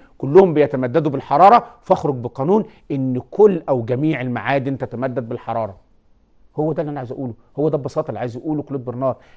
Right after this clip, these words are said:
عايز أقول إن الحادثة وحادثة وحادثة، حتة حديد، حتة نحاس، حتة فضة، ليس لها أي قيمة إلا لما يجي عقلك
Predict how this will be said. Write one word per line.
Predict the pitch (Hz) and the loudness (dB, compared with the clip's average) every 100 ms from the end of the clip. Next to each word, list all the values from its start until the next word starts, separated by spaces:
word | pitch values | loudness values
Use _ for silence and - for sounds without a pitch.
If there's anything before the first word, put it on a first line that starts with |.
| - | -10
عايز | 110 120 | -8 -4
أقول | 143 | -4
إن | 123 | -4
الحادثة | 113 - 139 - 113 | -6 -4 -6 -4 -8
وحادثة | - 151 - 127 | -2 -4 -4 -10
وحادثة، | 98 - 147 - 151 - _ | -6 -2 -2 -2 -6 -8 _
حتة | - 147 - - | -6 -6 -6 -12
حديد، | 127 123 139 131 | -8 -4 -4 -4
حتة | 113 110 - | -10 -12 -12
نحاس، | 131 - - | -4 -4 -2
حتة | 131 - | -8 -8
فضة، | 127 - 147 160 - - - | -6 0 4 4 2 -2 -4
ليس | 151 170 | -2 0
لها | 185 180 | 0 0
أي | 190 | 0
قيمة | 180 - 180 147 - _ - | 0 0 -2 -2 -6 _ -4
إلا | 151 151 | 0 2
لما | 151 175 | 2 2
يجي | 160 | 2
عقلك | 127 190 143 120 | 2 2 0 -8